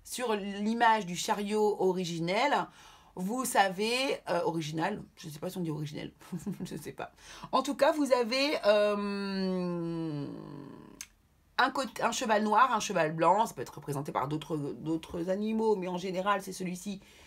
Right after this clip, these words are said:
qui est à la base du tarot de Marseille. Et selon le choix que vous allez faire, selon la direction que vous allez prendre, évidemment, l'issue sera différente.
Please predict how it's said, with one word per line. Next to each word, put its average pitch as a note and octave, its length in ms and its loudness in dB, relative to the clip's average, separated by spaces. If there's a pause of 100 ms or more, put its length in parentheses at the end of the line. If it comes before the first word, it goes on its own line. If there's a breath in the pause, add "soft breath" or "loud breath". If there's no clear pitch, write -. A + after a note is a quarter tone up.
(160 loud breath)
qui G3+ 140 -2
est F#3+ 40 6
à F#3 60 6
la F3 80 6
base F3 180 2
du F3 60 -10
tarot D#3+ 220 2
de E3 40 -6
Marseille. A#3 560 0 (500 loud breath)
Et - 300 4
selon F4 540 6 (160)
le F3 180 0
choix B3+ 400 4
que A3+ 100 -4
vous F3 220 -2
allez D#3+ 160 0
faire, C#4 180 2
selon G#3+ 220 0
la G3 140 6
direction B3 640 0
que A3 100 -2
vous E3+ 240 -2
allez C3+ 180 2
prendre, D#4 440 2 (300 loud breath)
évidemment, G#3+ 600 4 (140 loud breath)
l'issue G#3+ 480 0
sera A#3 340 4
différente. F#3+ 840 -6